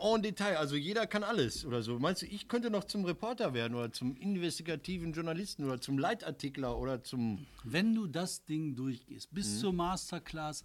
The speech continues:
Speaker 2: alles hinauf verfolgst, deinen eigenen Lehrplan gemacht hast, den umgesetzt hast, auswendig
Speaker 1: Okay.
Speaker 2: gelernt hast, dann kannst du Chefredakteur der Zeit werden.
Speaker 1: Und
Speaker 2: Der Giovanni Lorenzo macht nämlich auch mit.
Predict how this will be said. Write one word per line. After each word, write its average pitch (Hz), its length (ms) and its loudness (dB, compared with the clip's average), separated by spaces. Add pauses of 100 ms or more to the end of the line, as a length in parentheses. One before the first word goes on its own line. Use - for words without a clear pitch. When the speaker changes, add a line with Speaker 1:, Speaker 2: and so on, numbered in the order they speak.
(140)
Speaker 2:
alles 185 340 -4
hinauf 165 340 -2
verfolgst, 165 540 -6
deinen 151 140 -2
eigenen 208 400 0
Lehrplan 190 520 0
gemacht 175 360 -2
hast, 180 240 -6 (440)
den 233 340 4 (340)
umgesetzt 208 580 4
hast, - 260 -8
auswendig 180 420 -2
Speaker 1:
Okay. - 160 2
Speaker 2:
gelernt 165 260 0
hast, - 260 -8
dann 170 200 0
kannst 156 320 -2
du 139 100 -2
Chefredakteur 156 720 -4
der 127 140 -6
Zeit 127 320 -8
werden. 104 140 -10
Speaker 1:
Und 180 460 10
Speaker 2:
Der 165 100 4
Giovanni 165 360 4
Lorenzo 185 460 2
macht 165 160 -6
nämlich 156 180 -4
auch 127 80 -6
mit. 107 160 -8